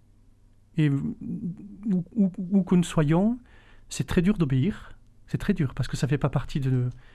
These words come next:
de l'éducation de ce monde ou quoi que ce soit. Et de l'éducation aussi que je, je viens de parler juste avant.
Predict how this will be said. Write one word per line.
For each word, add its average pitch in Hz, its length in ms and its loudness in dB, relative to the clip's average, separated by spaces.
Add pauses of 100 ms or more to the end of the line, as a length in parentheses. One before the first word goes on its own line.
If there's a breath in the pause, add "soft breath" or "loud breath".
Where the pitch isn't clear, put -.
(360 soft breath)
de 139 140 0
l'éducation 135 400 0
de 139 60 0
ce - 100 -2
monde 147 260 4
ou 135 40 -2
quoi 135 120 0
que - 60 -6
ce 135 60 -2
soit. 247 240 -2 (880 soft breath)
Et 147 120 -4
de 127 100 -4
l'éducation 131 460 -2
aussi 135 200 -2
que 139 160 -2
je, 127 120 -2 (180)
je - 140 -12
viens 147 100 2
de 139 60 2
parler 139 220 2
juste 127 220 -2
avant. 208 260 0